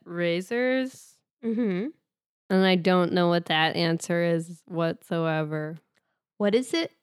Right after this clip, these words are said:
Speaker 1: A, uh, thirty-six
Speaker 2: Oh.
Speaker 1: down.
Speaker 2: At-, Atras? I don't either. Well, I've stopped shaving because
Speaker 1: Everything? All, everything?
Speaker 2: <laughs> Yeah.
Speaker 1: <laughs>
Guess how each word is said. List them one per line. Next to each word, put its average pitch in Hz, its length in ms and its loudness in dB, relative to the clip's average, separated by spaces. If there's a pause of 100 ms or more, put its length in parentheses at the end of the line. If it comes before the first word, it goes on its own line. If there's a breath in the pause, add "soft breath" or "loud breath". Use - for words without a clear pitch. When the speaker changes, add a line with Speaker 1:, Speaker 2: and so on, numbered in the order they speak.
(100)
Speaker 1:
A, 190 300 2 (280)
uh, 190 200 2
thirty-six 214 460 2
Speaker 2:
Oh. 190 180 2
Speaker 1:
down. 165 340 -4 (280)
Speaker 2:
At-, 190 220 -2 (420)
Atras? - 880 -2 (1500)
I 262 40 -16
don't 359 220 -2
either. 190 440 -2 (1500)
Well, 277 300 2 (120)
I've 240 160 4
stopped 359 420 0
shaving 196 580 -2 (760)
because 196 560 0
Speaker 1:
Everything? 208 580 2 (440)
All, 180 420 2
everything? 208 800 6
Speaker 2:
<laughs> - 0 -
Yeah. 233 100 -4
Speaker 1:
<laughs> - 60 -18